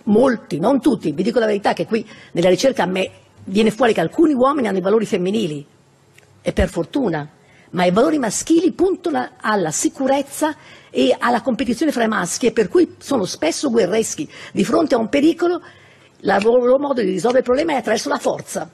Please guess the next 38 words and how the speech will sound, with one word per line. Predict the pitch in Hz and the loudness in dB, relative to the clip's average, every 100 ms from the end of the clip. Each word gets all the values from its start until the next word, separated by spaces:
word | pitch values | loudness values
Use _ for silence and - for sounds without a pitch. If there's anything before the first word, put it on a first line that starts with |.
| _ - - - - | _ -20 -20 -20 -6
mentre | 269 311 269 | 0 0 2
le | 240 | 2
donne | 262 277 359 381 | 2 2 0 0
sono | - 311 | -2 -4
attraverso | 277 - 220 254 - 294 - - _ | -4 -2 -2 -2 -2 -8 -10 -20 _
la | 165 226 | 0 2
mediazione. | 269 269 - 190 | 2 0 0 -2
Lo | 190 | 0
vediamo | 202 247 | -2 -2
con | 247 | -4
la | 240 | -4
Merkel, | 233 165 156 - 165 | -4 -6 -6 -8 -4
per | 196 | -4
esempio, | 165 175 151 170 | -2 -4 -4 -6
poveretta. | - 220 190 151 - - - | -2 0 0 -4 -10 -10 -10
Io | - 233 | -2 -2
spero | - 220 | 2 0
tanto | 214 262 - | 2 0 0
che | 175 | 0
vinca | 170 185 | -2 -2
ancora, | 170 165 151 165 | -4 -2 -2 -2
perché | 226 226 165 185 - - - - - | -2 -2 -2 -2 -4 -16 -20 -20 -14
ha | - | -10
fatto | - 233 277 | -2 -2 0
la | 202 | 0
mediatrice | 220 196 214 233 330 311 320 | 0 0 -2 2 2 2 -2
più | - 294 | -2 -2
che | 285 | 0
poteva, | 214 208 311 156 151 - _ _ _ _ _ _ | -2 0 0 -2 -8 -16 _ _ _ _ _ _
e | - 277 - - _ _ _ _ _ | 0 0 -2 -8 _ _ _ _ _
Trump | - 269 247 302 480 | -2 0 0 0 -2
non | 330 | 0
per | 254 | -2
caso | - 175 440 | 0 0 0
la | - | 0
prende | 202 185 | -2 -2
in | 180 | -2
giro. | 190 320 175 151 | 0 2 0 -4